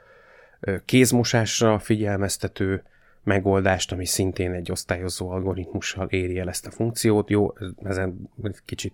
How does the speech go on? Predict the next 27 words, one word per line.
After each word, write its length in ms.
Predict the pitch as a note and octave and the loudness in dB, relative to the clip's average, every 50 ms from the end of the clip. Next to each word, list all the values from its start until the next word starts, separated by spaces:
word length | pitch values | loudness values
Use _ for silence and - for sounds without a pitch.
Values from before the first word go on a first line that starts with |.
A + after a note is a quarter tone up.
| _ _ _ | _ _ _
megmosolyogtató 960 | - G2 F#2+ F#2 F#2+ F#2+ F2+ - - - F#2+ F#2 - - - G2 - - F#2+ | -10 -8 -8 -8 -6 -6 -6 -6 -4 -4 -4 -6 -6 -6 -6 -6 -6 -6 -8
a 60 | F#2 | -8
kézmosós 580 | - - G#2+ G2 F#2 - G2+ F#2+ - G2+ F#2 - | -4 -4 -4 -2 -2 -4 -4 -4 -4 -6 -4 0
funkció, 400 | - C3+ D#3+ D#3 - - B2 A#2 | 2 2 2 4 4 4 4 6
de 100 | A2+ B2+ | 6 6
mindegy, 440 | B2 G#2 F2 F2 F#2+ G2+ G2+ - - _ - - _ _ _ _ | 6 4 2 2 0 0 0 0 -4 _ -20 -20 _ _ _ _
ha 380 | - - - G2 G2 F#2+ - - | -14 -10 -8 -6 -6 -6 -8 -10
egyszer 280 | - - - - F#2 F2 | -14 -12 -10 -10 -8 -4
be-, 220 | - G#2 G#2 - - - - - - - - - - - _ | -2 -2 -2 -2 -6 -14 -20 -20 -20 -20 -20 -20 -20 -18 _
beledudálták 800 | - A2+ A#2+ A#2 A2+ G#2 A#2 A#2 A2 G#2 G2 G2 - G2+ F#2+ - | 6 10 10 12 12 10 8 8 6 6 4 2 2 0 2 2
a 60 | G#2 | 2
marketing 500 | G2+ G#2+ G#2+ G#2 - F#2+ - - F#2+ F#2+ | 2 4 2 2 0 -4 -6 -6 -6 -2
előadásba, 600 | A2 A#2 B2+ C3 C3 A#2+ A#2+ A2+ G#2 G#2 G#2 G#2 | 0 2 2 2 2 2 0 0 -2 0 -2 -2
akkor 260 | G2 F#2+ - - - F#2+ | -2 -2 -2 -4 -4 -4
én 120 | F2+ F2+ | -4 -4
se 140 | - - G2 | -4 -4 -4
hagyom 360 | F#2 G2 F#2 F2+ F2+ F#2 F2+ | -4 -4 -6 -6 -6 -8 -4
ki. 220 | - C3+ C3+ - - - - - - - - - - _ _ _ | -2 -2 -2 -2 -4 -12 -20 -20 -20 -20 -20 -20 -20 _ _ _
Ö, 300 | - G2+ F#2+ F#2+ F#2+ F#2 F2+ - _ _ _ _ _ _ _ _ _ _ - - - _ | -4 -2 0 0 0 -2 -4 -6 _ _ _ _ _ _ _ _ _ _ -12 -12 -12 _
és 200 | _ B2 A2+ - | _ 4 4 4
hát 180 | - G#2+ - - | 4 2 -2 -2
a 80 | - - | -6 -4
machine 420 | - G#2 F#2+ F#2 - - - F#2 | -4 -4 -2 -2 -2 -4 -2 -2
learning 280 | F2+ F2 F2 F#2 F#2 F#2 | -2 -2 -4 -4 -4 -4
van 120 | F#2 F2+ | -4 -2
mögötte, 440 | F2+ F#2+ F#2 F#2 F#2 - - G2+ F2+ - _ _ | -2 -2 -2 -2 -2 -2 -4 -6 -6 -6 _ _
nyilván. 580 | - G#2+ F#2+ F#2 F2 E2+ F2 E2 D#2 D#2+ D#2 | 0 2 2 2 0 -2 -4 -6 -6 -6 -10